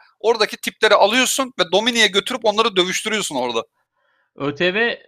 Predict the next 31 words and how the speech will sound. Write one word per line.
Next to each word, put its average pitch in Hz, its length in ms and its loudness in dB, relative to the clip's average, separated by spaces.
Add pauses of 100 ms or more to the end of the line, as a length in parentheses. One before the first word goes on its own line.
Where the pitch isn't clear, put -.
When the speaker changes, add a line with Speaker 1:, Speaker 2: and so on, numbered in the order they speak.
(120)
Speaker 2:
ya 127 80 -6
ne 151 200 -6
Ö 156 100 -2
T 127 160 -4
V'si 120 220 -8
ya? 117 100 -4
Allah 123 340 -6
Allah. 120 340 -6
O 131 140 -10
nereden 127 280 -6
çıktı? - 280 -18 (420)
Speaker 1:
<laughs> 196 840 0
Bugün, 160 220 -6 (240)
bugün 185 200 0
Speaker 2:
Bugün, 208 100 -2
Speaker 1:
gündeminden 190 540 2
çok 175 160 2
Speaker 2:
ha-, 170 180 4
Speaker 1:
etkilenmiş. 156 300 0
Speaker 2:
hayır. 185 260 4 (520)
Araba 180 320 6
alacak 196 360 6
falan 202 320 4
bir 202 60 -4
insan 208 340 0
da 196 40 -4
değilim. 165 260 0
Neden 170 200 -4
öyle 180 180 -2
bir 160 80 -8
şey 156 380 -6